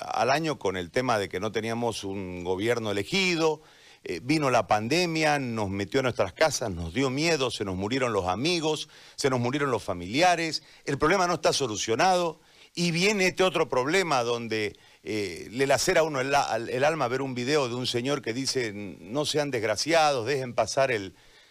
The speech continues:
el oxígeno", y después sale la comunicación dos horas después que se murió por falta de oxígeno. O sea, es una realidad, no es un, no es un invento. Por eso es que yo le planteo desde este tuit, si usted quiere lo contesta, si no quiere no, pero desde este tuit el escenario.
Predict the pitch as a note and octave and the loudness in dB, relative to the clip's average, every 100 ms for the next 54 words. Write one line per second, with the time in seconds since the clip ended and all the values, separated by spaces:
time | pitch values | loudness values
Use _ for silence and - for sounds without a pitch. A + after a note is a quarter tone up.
0 | _ - A2+ A#2 - A3 F#3+ F3 E3+ D3+ | _ -12 -4 -2 0 2 2 2 2 0
1 | B2+ A#2+ A2 D#3+ E3+ E3+ D#3+ C3 A2+ B2 | 0 -2 0 2 2 2 2 2 0 -2
2 | A#2 A2+ A2 D#3+ D#3 D3+ D3+ D3 C3 - | -4 -2 -2 0 0 0 4 2 2 -2
3 | F3+ C3+ B2 A2 A#2 D3+ C3 G#2+ C3+ B2 | -4 -2 -2 -4 -2 -2 -2 -2 -4 0
4 | G#2 E2 D#2+ - D#3 A2 G2 C#3 C#3+ C#3+ | -2 -2 -8 -6 -4 -2 -2 -2 0 -2
5 | F#2+ F#2 E2+ D#2+ B2 C#3+ G#2+ G2 G2 F2 | 0 0 0 0 0 0 -2 -6 -6 -10
6 | D2+ _ _ _ _ - A2+ B2 A2 G#2+ | -14 _ _ _ _ -8 -6 -6 -8 -4
7 | D#3 C3+ - - - - _ _ A#3 B3 | -4 -4 -10 -18 -20 -20 _ _ 0 2
8 | A#3+ F3+ C3+ D#3 E3 E3 C#3+ C3+ C3+ D#3+ | 2 0 0 0 0 -2 -2 -4 -2 -2
9 | D3+ - _ - A2+ B2 E3+ E3+ F3+ G3+ | -4 -8 _ -8 -2 0 0 0 -2 0
10 | G3+ E3+ - D#3 F#3 F#3+ F3+ D3+ C#3+ F#3 | -2 -2 -6 -4 -2 0 0 2 2 0
11 | E3+ - A#2+ B2+ - C3+ D#3 D#3 C#3+ - | -2 -4 -4 -6 -4 -2 0 0 -2 -18
12 | - - C3 - C3 C3+ F3 F3+ D#3+ F#3 | -10 0 0 0 0 0 0 -2 -2 -4
13 | - - - - C3+ A#2+ A#2+ - G2+ F2+ | -6 -16 -20 -4 -2 0 0 0 0 0
14 | C#2 B1+ | -2 -10